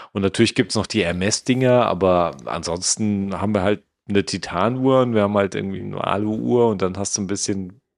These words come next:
Farben und, und Krempel drumherum und natürlich die Armbandgeschichte, äh,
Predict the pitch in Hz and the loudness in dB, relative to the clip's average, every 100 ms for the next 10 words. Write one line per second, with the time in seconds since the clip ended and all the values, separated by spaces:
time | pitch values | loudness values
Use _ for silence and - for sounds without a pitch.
0 | - 98 90 107 110 101 101 95 - 101 | -6 0 2 0 -2 -4 -4 -6 -8 -10
1 | - - 110 131 117 - 92 92 95 101 | -6 0 0 2 0 0 0 2 2 2
2 | 98 92 107 101 - 98 87 101 110 90 | 0 0 -2 -4 -6 -6 -4 -2 2 0
3 | 82 - - 87 - 95 - - - - | -2 -6 -4 -6 -4 -6 -6 -12 -14 -14
4 | - - - 107 98 | -14 -12 -2 2 2